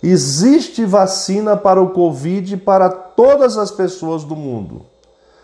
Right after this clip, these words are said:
Os seus efeitos e as suas sequelas deixadas foram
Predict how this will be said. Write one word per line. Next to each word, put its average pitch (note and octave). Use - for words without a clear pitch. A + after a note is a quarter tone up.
Os -
seus D3+
efeitos B2+
e G2+
as F#2+
suas G#2+
sequelas A2+
deixadas A2+
foram D3+